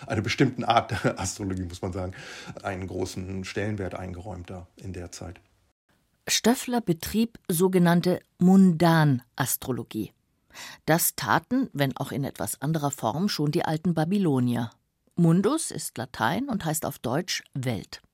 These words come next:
Speaker 2: So wie der Mensch hat auch die Welt eine Geburtsstunde. Und die Welt, Mundus, hat also auch ein Horoskop, bestimmt durch die Sterne. Und daher, so meinte man,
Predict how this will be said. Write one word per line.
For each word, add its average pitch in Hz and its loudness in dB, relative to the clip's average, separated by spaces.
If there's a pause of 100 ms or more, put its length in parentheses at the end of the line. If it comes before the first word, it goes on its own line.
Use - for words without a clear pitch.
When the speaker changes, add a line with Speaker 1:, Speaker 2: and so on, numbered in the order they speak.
(1080)
Speaker 2:
So 226 -2
wie 294 2
der 165 4
Mensch 151 0 (140)
hat - -6
auch - -4
die 226 -4
Welt 190 2
eine 135 0
Geburtsstunde. 131 -6 (240)
Und 220 0 (160)
die 131 -6
Welt, 120 -6
Mundus, 147 2 (360)
hat - -4
also 156 0
auch - -6
ein 160 -2
Horoskop, 190 0 (260)
bestimmt 151 -4
durch 143 -6
die 208 -4
Sterne. 98 -4 (480)
Und 151 0
daher, 196 0
so 165 -2
meinte 151 0
man, 208 6